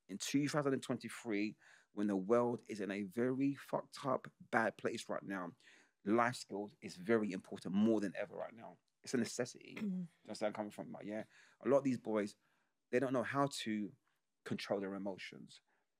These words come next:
Speaker 1: You say to a black boy, um, "Oh, um, you're going counselling." "Oh, no, later." "No, I'm not doing that."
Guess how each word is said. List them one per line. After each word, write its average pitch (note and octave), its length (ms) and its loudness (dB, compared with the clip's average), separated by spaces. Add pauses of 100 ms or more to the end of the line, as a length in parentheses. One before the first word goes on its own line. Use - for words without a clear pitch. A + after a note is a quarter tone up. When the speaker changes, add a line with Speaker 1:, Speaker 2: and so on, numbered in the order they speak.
(100)
Speaker 1:
You G#2+ 60 -8
say D3+ 180 0
to C#3 120 2
a A2+ 40 4
black - 260 2
boy, A2 280 2
um, G#2 260 4
"Oh, C3 300 6
um, A2+ 180 4
you're A#2 120 6
going A#2 140 6
counselling." A#2 400 2
"Oh, G3+ 200 12
no, G#3 220 8
later." G#3 400 10
"No, D#3+ 140 12
I'm D3 80 12
not B2+ 120 12
doing B2+ 140 12
that." A2 140 8